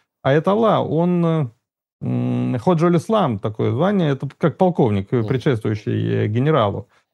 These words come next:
Speaker 1: Вот. В общем, <clears throat> и, и, и, и в этом смысле у него там с легитимностью, на самом деле, очень серьёзные проблемы, но сейчас я вижу, что вот внимательно наблюдает, только один раз в какой-то момент один из хардлайнеров, э, рискнул, э,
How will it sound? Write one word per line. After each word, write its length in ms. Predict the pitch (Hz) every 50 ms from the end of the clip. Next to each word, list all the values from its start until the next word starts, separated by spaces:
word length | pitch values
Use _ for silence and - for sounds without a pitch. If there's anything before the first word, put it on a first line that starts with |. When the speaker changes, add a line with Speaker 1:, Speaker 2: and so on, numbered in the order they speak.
| _ _ -
Speaker 1:
Вот. 260 | 151 170 143 107 - - - -
В 60 | -
общем, 260 | 185 - 233 233 185 - -
<clears throat> 320 | 214 277 277 202 165 160
и, 80 | - 170 202
и, 240 | 202 160 175 196 190
и, 240 | 151 170 175 190 -
и 80 | 180
в 40 | 196
этом 180 | 247 254 240 185
смысле 280 | - 254 262 196 240 208
у 20 |
него 200 | 208 208 214 214 202
там 220 | - 185 185 175
с 100 | - -
легитимностью, 520 | 196 180 190 180 233 214 190 156 - - 170
на 80 | 165
самом 160 | 139 180 170 165
деле, 140 | 156 160
очень 240 | 165 156 - - 156
серьёзные 380 | - - 170 180 175 160 170 160
проблемы, 360 | 175 185 190 240 277 269 233
но 80 | 185 143
сейчас 440 | - 170 143 208 220 233 - - _ _ _ _ _ _ _ -
я 200 | 131 143 170 165
вижу, 360 | 151 180 226 240 220 233 190
что 220 | - - - 165 147
вот 260 | 147 147 139 - -
внимательно 520 | 139 131 151 175 185 175 156 165 147 147
наблюдает, 460 | 147 147 160 190 190 226 220 175 -
только 300 | - 208 208 190 - 196 196
один 220 | 190 180 202 208 208
раз 280 | 202 170 143 120 - -
в 140 | 123 110 -
какой-то 380 | - 156 143 - 160 151 - 143
момент 440 | 139 135 151 160 190 226 233 190 175
один 300 | 156 156 170 180 165 147
из 80 | 123 -
хардлайнеров, 640 | 147 139 147 165 202 220 220 208 190 170 143 - _ _ _ _ _ _ _ _ _ _ _ _ _ -
э, 380 | 131 127 127 127 123 123 120 120
рискнул, 680 | 147 139 - - - 196 208 214 226 226 220 175 143 - _ _ _ _ _ _ _ _ _ _ _ _ _ _ _ _ _ _
э, 40 | -